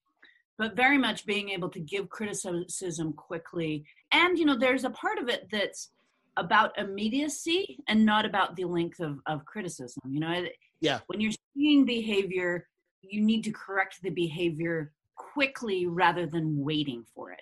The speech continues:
Speaker 1: Um, and, and for me, that's probably the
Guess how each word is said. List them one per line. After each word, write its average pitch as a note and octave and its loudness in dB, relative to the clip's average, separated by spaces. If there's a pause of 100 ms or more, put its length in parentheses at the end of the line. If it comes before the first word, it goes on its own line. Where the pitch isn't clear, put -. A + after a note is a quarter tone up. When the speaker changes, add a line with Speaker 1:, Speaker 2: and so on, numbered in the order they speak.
(140)
Speaker 1:
Um, F3+ 2
and, A3 0
and A3+ 0
for B3 -4
me, B3 -2
that's B3 -2
probably F3+ -2
the D#3 -2